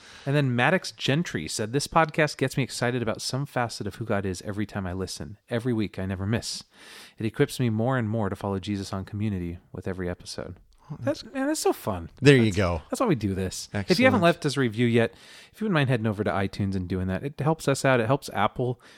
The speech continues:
Speaker 1: When we get those influx in reviews, Apple looks at it and goes, "Hey, this is worth getting
Speaker 2: Yep.
Speaker 1: out to some new people."
Speaker 2: Go to the show notes page. Go to our, you know, one two three life school dot net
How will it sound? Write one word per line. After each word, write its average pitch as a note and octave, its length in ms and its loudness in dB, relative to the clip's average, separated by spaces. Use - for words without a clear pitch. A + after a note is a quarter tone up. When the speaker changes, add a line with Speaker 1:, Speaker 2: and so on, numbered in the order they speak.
Speaker 1:
When G#2+ 120 0
we A#2+ 80 4
get A#2+ 180 2
those A#2 280 2
influx A#2+ 420 -2
in A#2 60 0
reviews, G2 340 0
Apple F2+ 260 -2
looks F#2+ 220 -4
at G#2 80 -2
it F#2+ 40 -2
and G2 100 -6
goes, F#2+ 200 -2
"Hey, A3 220 -2
this C#3+ 140 -4
is - 60 -10
worth C#3 220 -2
getting - 140 0
Speaker 2:
Yep. A#2+ 60 4
Speaker 1:
out A#2 80 -2
to - 40 -8
some A#2 140 -2
new A#2 80 2
people." B2 260 0
Speaker 2:
Go C3+ 60 4
to C#3 80 0
the C3+ 100 2
show C3 220 -2
notes B2+ 240 -2
page. A#2+ 380 -2
Go A#2 120 0
to A2+ 60 4
our, A2 220 2
you A2 120 -2
know, F#2 80 0
one G#2 120 -2
two G2 60 -6
three - 180 -4
life G2+ 160 0
school - 220 -6
dot F#2+ 360 -2
net G2+ 540 0